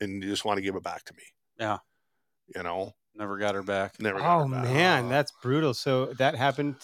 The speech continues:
Speaker 3: to my dad, except he drove back and got it. And then
Speaker 1: Mm-hmm.
Speaker 3: the next year I did it.
Speaker 1: Yep.
Speaker 3: And I went back and got it.
Speaker 1: The most embarrassing, <clears throat> the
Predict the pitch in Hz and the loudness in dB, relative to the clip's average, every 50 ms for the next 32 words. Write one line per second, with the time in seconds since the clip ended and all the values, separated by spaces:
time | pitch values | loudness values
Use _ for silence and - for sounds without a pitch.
0 | - - - 135 131 123 117 110 104 - - 117 120 123 107 92 90 95 98 - | -16 -10 -6 -2 0 0 0 -2 -4 -4 -2 0 0 2 0 0 -2 -6 -8 -12
1 | - _ _ _ _ _ _ _ _ _ _ _ _ _ - - - 139 120 - | -18 _ _ _ _ _ _ _ _ _ _ _ _ _ -16 -8 -4 -4 -4 -4
2 | - 131 123 117 113 - 127 - - 120 104 - 113 104 98 - 110 101 101 101 | -4 -6 -6 -6 -6 -10 -12 -6 -4 -4 -2 0 0 0 0 -2 -6 -10 -8 -6
3 | 95 92 95 104 - _ _ 131 117 123 127 131 135 175 190 196 208 214 226 220 | -4 -4 -4 -6 -8 _ _ -4 -2 0 2 4 6 6 6 6 6 4 4 4
4 | - - - - 196 196 185 - - 151 170 202 196 156 123 123 113 107 107 117 | 0 -4 -4 0 2 2 2 4 4 4 6 6 4 4 0 -2 -2 -2 -4 -6
5 | - - - - _ _ _ _ _ - - 104 104 101 107 - - _ - _ | -10 -14 -20 -20 _ _ _ _ _ -8 -4 0 2 2 2 2 0 _ -20 _
6 | _ _ _ _ _ _ - 151 135 131 127 123 123 123 110 104 110 104 98 - | _ _ _ _ _ _ -6 -4 -2 0 0 -2 -2 -2 -4 -4 -4 -4 -4 -6
7 | 117 110 104 104 98 95 98 - - - - - - - - _ _ 151 151 151 | -8 -10 -8 -6 -6 -6 -8 -10 -12 -16 -20 -20 -20 -20 -20 _ _ 6 6 8
8 | 165 165 170 160 - 165 151 131 110 - 143 143 156 175 196 208 190 - - 240 | 8 6 6 6 4 2 2 2 2 4 4 6 6 6 6 6 4 2 0 0
9 | 233 233 233 226 220 196 - _ - - 196 156 117 - _ _ _ _ _ _ | 0 2 2 0 -2 -4 -6 _ -12 -10 -10 -10 -12 -14 _ _ _ _ _ _
10 | _ 139 156 156 | _ 6 6 6